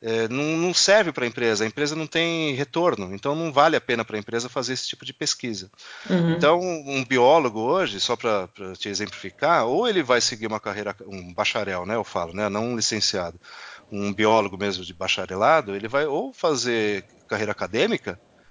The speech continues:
Speaker 1: então vai virar mais um professor desempregado, né, universitário, ou ele vai fazer trabalhos de, de, de construção civil, de levantamento de fauna e tal, mas sempre vinculado ao Estado, não tem como,
Speaker 2: Uhum.
Speaker 1: é difícil,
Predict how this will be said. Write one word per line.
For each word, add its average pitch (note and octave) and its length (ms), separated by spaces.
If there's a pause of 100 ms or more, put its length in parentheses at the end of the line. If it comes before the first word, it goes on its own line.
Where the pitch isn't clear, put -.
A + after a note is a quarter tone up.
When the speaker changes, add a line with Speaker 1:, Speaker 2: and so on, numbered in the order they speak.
(180)
Speaker 1:
então G#2+ 140
vai A2 140
virar G#2 180
mais D3 340
um D#3 80
professor B2 600
desempregado, G2+ 840 (100)
né, F#2+ 220
universitário, G#2+ 720 (460)
ou G3+ 460
ele G#3+ 160
vai F#3 420
fazer D#3+ 640
trabalhos D3+ 640
de, B2 1080
de, G2 540 (340)
de A#2 160
construção A#2 480
civil, G#2+ 360
de A#2+ 100
levantamento A2+ 720
de F#2+ 160
fauna B2 540
e G2+ 40
tal, D#3 240
mas B2 200
sempre E3+ 560
vinculado C3 640
ao C3+ 40
Estado, F#2 520
não G2 140
tem B2 180
como, C3+ 220
Speaker 2:
Uhum. E3+ 300
Speaker 1:
é F3 60
difícil, - 280